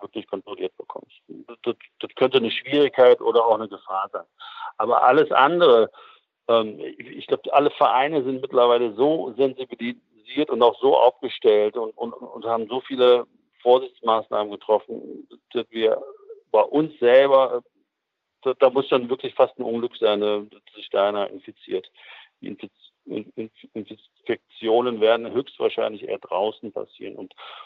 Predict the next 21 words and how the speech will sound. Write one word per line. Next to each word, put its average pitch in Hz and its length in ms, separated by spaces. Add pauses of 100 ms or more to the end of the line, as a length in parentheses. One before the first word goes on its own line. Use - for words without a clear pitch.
(200)
wenn 98 180
man 104 180
sich 101 200
da 104 240
diszipliniert, 107 760
sowohl 104 320
an 98 100
Abstand, 101 640 (840)
die, 104 120
die, 101 180
die 101 180
Waschhygiene, 104 960
als 101 240
auch 104 260 (140)
die, 107 240
die, 101 140
die 101 40
Maskenpflicht, 104 920
äh, 117 40
äh, 104 600
so, 104 160